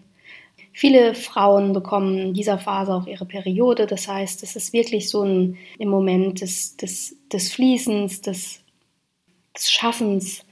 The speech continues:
und viele Dinge, die uns eigentlich große Anstrengung kosten,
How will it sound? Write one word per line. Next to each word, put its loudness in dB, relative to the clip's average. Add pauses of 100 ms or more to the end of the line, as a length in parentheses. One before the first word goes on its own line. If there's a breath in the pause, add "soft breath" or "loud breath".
(460 soft breath)
und 0
viele 6
Dinge, 4
die 0
uns 0
eigentlich -2
große -2
Anstrengung -2 (140)
kosten, -6